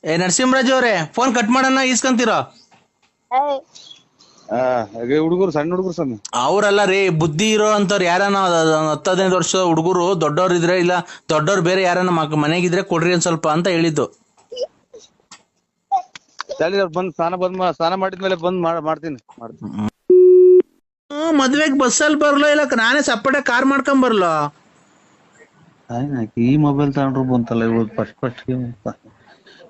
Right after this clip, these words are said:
Speaker 3: ಏ, ಹ್ಮ್. ಹೊಸ ಮೊಬೈಲ್ ತಗೊಂಡಲ್ಲ ಇವತ್ತು ಶಿವ ಅಂತ.
Speaker 1: ಹಲೋ.
Speaker 3: ಇವ್ರು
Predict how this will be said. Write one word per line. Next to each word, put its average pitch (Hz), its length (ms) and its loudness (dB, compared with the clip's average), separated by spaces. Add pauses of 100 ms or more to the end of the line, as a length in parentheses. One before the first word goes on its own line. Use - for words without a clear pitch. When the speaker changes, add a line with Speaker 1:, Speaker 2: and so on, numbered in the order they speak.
(200)
Speaker 3:
ಏ, 123 80 -14 (160)
ಹ್ಮ್. 120 240 -8 (220)
ಹೊಸ 113 160 -4 (200)
ಮೊಬೈಲ್ 135 280 -6
ತಗೊಂಡಲ್ಲ 120 380 -2
ಇವತ್ತು 113 320 -2
ಶಿವ 120 200 0
ಅಂತ. 110 200 -6 (880)
Speaker 1:
ಹಲೋ. 226 300 2 (920)
Speaker 3:
ಇವ್ರು 202 340 2